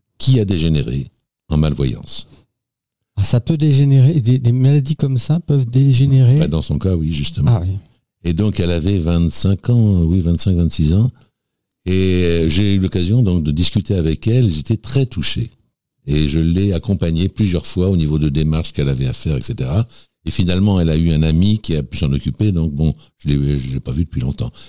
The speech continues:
Speaker 1: Mais c'est ça qui m'a sensibilisé au départ. Ensuite, il y a eu un appel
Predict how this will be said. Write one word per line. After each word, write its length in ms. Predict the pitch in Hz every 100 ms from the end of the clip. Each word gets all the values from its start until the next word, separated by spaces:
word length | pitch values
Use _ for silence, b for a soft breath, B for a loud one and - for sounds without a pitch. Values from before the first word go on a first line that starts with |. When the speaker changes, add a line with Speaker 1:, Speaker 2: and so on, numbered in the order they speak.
| B 76
Speaker 1:
Mais 60 |
c'est 140 | - 87
ça 200 | - 123
qui 100 | 90
m'a 100 | 80
sensibilisé 640 | 76 71 73 69 73 82
au 80 | 87
départ. 360 | 65 - - - b b b _ _ _
Ensuite, 380 | 85 - 131 -
il 120 | 87
y 20 |
a 40 | 82
eu 120 | 85
un 140 | 82
appel 500 | 95 - 101 90 76